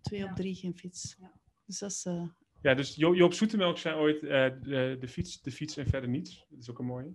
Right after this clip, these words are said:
Speaker 3: Maar deze komt uit de, uit de Provo-beweging en er zijn allerlei verschillende, eh, verhalen over waar die precies vandaan kwam.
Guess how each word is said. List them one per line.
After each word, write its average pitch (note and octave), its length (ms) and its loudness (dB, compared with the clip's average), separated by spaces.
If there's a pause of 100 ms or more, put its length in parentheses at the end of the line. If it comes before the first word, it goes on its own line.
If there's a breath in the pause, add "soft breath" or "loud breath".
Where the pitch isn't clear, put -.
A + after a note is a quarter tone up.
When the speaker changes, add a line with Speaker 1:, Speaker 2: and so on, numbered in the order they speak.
(540)
Speaker 3:
Maar C#3+ 120 2
deze F3+ 240 6
komt F3+ 300 6
uit D#3+ 160 6
de, D3+ 140 6
uit D3+ 140 4
de C#3+ 80 0
Provo-beweging E3+ 800 2
en C3+ 160 2
er C3+ 80 -6
zijn C#3 160 -2
allerlei C#3+ 420 2
verschillende, C3 540 -2
eh, B2+ 400 -2
verhalen C3 420 -6
over C3+ 120 -6
waar B2+ 80 -4
die B2 100 -6
precies - 320 -12
vandaan C3 300 -4
kwam. E3+ 260 -6